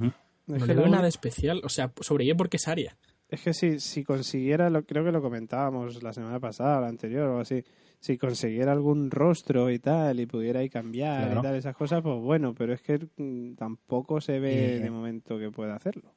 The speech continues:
Speaker 3: ¿con, con quién creéis que se va a encontrar con alguien en, en la calle esta donde está? ¿Tendría sentido que se encontrara con alguien?
Speaker 2: Sí,
Speaker 1: Es
Speaker 2: me
Speaker 1: que,
Speaker 2: vuelvo algo así,
Speaker 1: pero
Speaker 2: que se
Speaker 1: ¿quién,
Speaker 2: encontrará
Speaker 1: a quién
Speaker 2: con,
Speaker 1: se puede
Speaker 2: o
Speaker 1: encontrar?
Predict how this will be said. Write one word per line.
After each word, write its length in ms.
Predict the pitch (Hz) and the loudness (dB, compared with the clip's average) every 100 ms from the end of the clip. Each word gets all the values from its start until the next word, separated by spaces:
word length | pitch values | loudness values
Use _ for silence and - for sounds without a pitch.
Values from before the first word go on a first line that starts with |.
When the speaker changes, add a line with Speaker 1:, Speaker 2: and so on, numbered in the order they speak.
| - | -2
Speaker 3:
¿con, 540 | 120 117 117 117 113 | 2 4 4 4 2
con 200 | 120 117 | 2 0
quién 600 | 117 139 147 147 139 120 | 2 2 2 2 0 -4
creéis 300 | - 120 147 147 | -2 0 0 -2
que 100 | - | -8
se 140 | - | -4
va 60 | 160 | -2
a 40 | |
encontrar 960 | 160 151 147 143 151 147 147 147 143 143 | 0 0 -2 0 0 0 0 0 -2 -2
con 180 | 135 135 | 0 2
alguien 600 | 143 139 139 135 131 131 | 2 2 2 4 4 2
en, 400 | 131 131 131 147 | 2 0 -2 0
en 140 | 123 | 2
la 100 | 123 | 2
calle 340 | 117 131 120 135 | 2 0 2 0
esta 200 | 135 123 | -2 -2
donde 180 | 120 | -2
está? 420 | 117 - 127 123 127 _ _ _ _ _ | -2 -2 0 0 -4 _ _ _ _ _
¿Tendría 180 | 110 123 | -2 -2
sentido 460 | 143 120 143 151 | 0 0 2 2
que 80 | 123 | 2
se 100 | - | -2
encontrara 460 | 120 120 113 127 123 | -2 -2 -2 -2 -2
con 140 | 123 | -2
alguien? 260 | 170 165 143 | -2 -2 -4
Speaker 2:
Sí, 60 | 120 | -4
Speaker 1:
Es 160 | 123 | -6
Speaker 2:
me 60 | 156 | 0
Speaker 1:
que, 40 | |
Speaker 2:
vuelvo 200 | 139 147 | 2 2
algo 180 | 156 131 | 2 0
así, 260 | 117 - 127 - | -4 -6 -8 -6
Speaker 1:
pero 180 | 151 139 | -4 -2
Speaker 2:
que 80 | 143 | -2
se 80 | |
Speaker 1:
¿quién, 120 | 139 147 | 0 2
Speaker 2:
encontrará 340 | 165 135 139 | 2 2 2
Speaker 1:
a 20 | |
quién 220 | 147 147 | 2 2
Speaker 2:
con, 20 | 147 | 2
Speaker 1:
se 160 | 180 | 0
puede 220 | 165 165 170 | 2 4 6
Speaker 2:
o 180 | 151 151 | 4 2
Speaker 1:
encontrar? 360 | 151 113 107 | -2 -6 -8